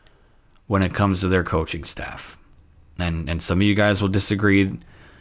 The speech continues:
in terms of keeping Don Brown on. But like I said, I'm not letting the guy off the hook. But Brent Venables just got lit up in the national title game.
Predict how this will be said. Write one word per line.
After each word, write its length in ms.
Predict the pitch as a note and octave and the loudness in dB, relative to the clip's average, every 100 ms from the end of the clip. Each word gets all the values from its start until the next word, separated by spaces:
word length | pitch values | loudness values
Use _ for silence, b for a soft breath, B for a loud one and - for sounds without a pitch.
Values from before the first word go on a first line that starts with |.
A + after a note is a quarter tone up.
| - | -10
in 120 | F#2 | -6
terms 340 | G2 F#2 F2+ | 0 0 0
of 220 | F2 E2+ - | -2 -4 -2
keeping 360 | G2+ F#2+ G2 | -2 0 0
Don 240 | F#2+ F#2 F#2+ | 2 2 4
Brown 260 | G2 F#2+ | 4 4
on. 280 | F2+ D#2+ E2 | 2 0 -4
But 160 | G2+ E2+ | -6 -4
like 140 | E2+ | -2
I 40 | |
said, 380 | F2+ - D#2 D2+ - b b b b b b - - - | -2 -2 -2 -4 -12 b b b b b b -20 -14 -4
I'm 160 | F#2 | 0
not 380 | F2+ F2 F2+ - - - - | 2 2 0 -6 -20 -20 -14
letting 360 | A2 F2 E2+ F#2+ | -2 0 2 2
the 80 | F2 | 2
guy 220 | F2 F2 | 2 4
off 240 | E2+ F2 | 2 0
the 100 | - | -4
hook. 440 | D#2+ E3+ - - - - _ _ _ _ b b b b b b _ | 0 0 -2 -10 -18 -20 _ _ _ _ b b b b b b _
But 400 | F2 D#2 D2 - - _ _ - - - | -2 0 0 -4 -18 _ _ -20 -20 -12
Brent 300 | G#2+ A2+ D3 | -2 2 2
Venables 480 | A#2+ D3 B2 A2+ G2+ | 4 2 4 4 4
just 220 | A2 A2 | 2 2
got 220 | A#2+ G2+ F#2+ | 2 2 2
lit 220 | G#2 G#2+ | 4 4
up 180 | G2+ - - - | 2 -4 -12 -4
in 100 | G#2 | 0
the 80 | G2 | 2
national 400 | G2+ F2+ - F#2+ | 4 2 0 -2
title 300 | G2+ E2+ E2 | 0 0 -2
game. 340 | C2+ - - | -8 -14 -18